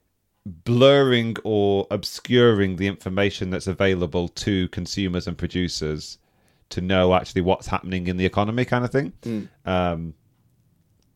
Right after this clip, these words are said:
Speaker 1: why did I come onto this? I don't know.
Speaker 2: It's
Speaker 1: Because,
Speaker 2: just, it's the
Speaker 1: because it's quite,
Speaker 2: mystification.
Speaker 1: 'cause it's quite, yeah, w-, the, the, yeah, fundamental to their model is that everybody, it's clear and everybody knows what is happening, kind of thing.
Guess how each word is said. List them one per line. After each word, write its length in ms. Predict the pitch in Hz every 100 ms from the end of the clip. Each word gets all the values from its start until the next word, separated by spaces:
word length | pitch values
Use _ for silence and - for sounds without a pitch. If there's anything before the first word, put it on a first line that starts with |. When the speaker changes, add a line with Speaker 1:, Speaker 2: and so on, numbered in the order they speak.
| _ _ _ _ _ _
Speaker 1:
why 160 | 107 98
did 100 | 87
I 40 |
come 180 | 82 82
onto 160 | 76 -
this? 200 | 71 - _
I 100 | 90
don't 100 | 78
know. 100 | 76 - -
Speaker 2:
It's 120 | 143
Speaker 1:
Because, 160 | 170
Speaker 2:
just, 60 | 165
it's 120 | 190
the 80 | -
Speaker 1:
because 200 | 175 165
it's 120 | 151
quite, 140 | - 165
Speaker 2:
mystification. 260 | 135 117
Speaker 1:
'cause 120 | - 147
it's 100 | -
quite, 240 | 165 -
yeah, 260 | 151 135 107
w-, 380 | 107 78 76 110
the, 100 | 117 -
the, 160 | 85 - -
yeah, 320 | 120 113 101 101 -
fundamental 600 | - 151 143 131 117 92
to 80 | 98
their 160 | 104
model 380 | 101 110 101 95
is 160 | 90 -
that 300 | 92 87 - _ _ _ _ _ _
everybody, 580 | 117 107 95 107 98 95
it's 80 | -
clear 400 | - 131 127 110
and 80 |
everybody 320 | 104 90 90 90
knows 320 | 87 85 78
what 220 | 90 -
is 80 | 80
happening, 380 | 87 - 69 69
kind 180 | 71
of 60 | 67
thing. 180 | 71